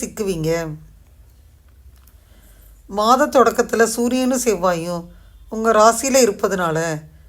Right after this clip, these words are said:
உங்களின் உக்கிர குணத்தால ஆக்ரோஷ குணத்தை தவிர்க்க வேண்டி வரும். இல்லைன்னா பல்வேறு பகுதிகளில் பிரச்சனைகள் வரலாம். ஆறாம் வீட்டுக்கு அதிபதியான சுக்கிரன்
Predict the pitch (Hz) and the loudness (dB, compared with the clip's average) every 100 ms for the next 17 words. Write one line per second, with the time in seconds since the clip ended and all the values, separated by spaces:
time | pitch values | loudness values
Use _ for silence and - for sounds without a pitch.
0 | - - - _ - - - - 233 233 | -20 -20 -20 _ -20 -20 -12 -4 0 2
1 | 196 196 - - - - 285 285 233 214 | 0 -6 -14 -14 -12 -4 0 2 0 0
2 | - 196 170 165 160 160 - - 208 214 | 2 2 2 -2 -6 -10 -20 -2 0 2
3 | 220 269 269 269 226 214 214 185 185 160 | 4 4 4 -2 -2 -2 -2 -2 -2 -4
4 | 170 - 180 175 170 156 151 151 160 185 | -4 -4 -4 -6 -6 -6 -4 -6 -10 -4
5 | 220 247 202 180 165 - - _ - - | 0 0 0 -4 -6 -10 -20 _ -20 -6
6 | - 220 226 269 285 247 214 202 190 175 | 0 0 2 2 2 2 0 0 -2 0
7 | 185 185 185 - 208 214 220 180 151 151 | -2 -2 -6 -6 -4 -2 0 -2 -2 -4
8 | 156 156 156 - - - - - 220 240 | -4 -6 -10 -20 -20 -20 -20 0 4 6
9 | 277 302 294 269 262 247 214 226 220 220 | 6 4 -2 -2 2 2 2 2 2 2
10 | 220 202 160 - 170 | -2 -6 -8 -6 -6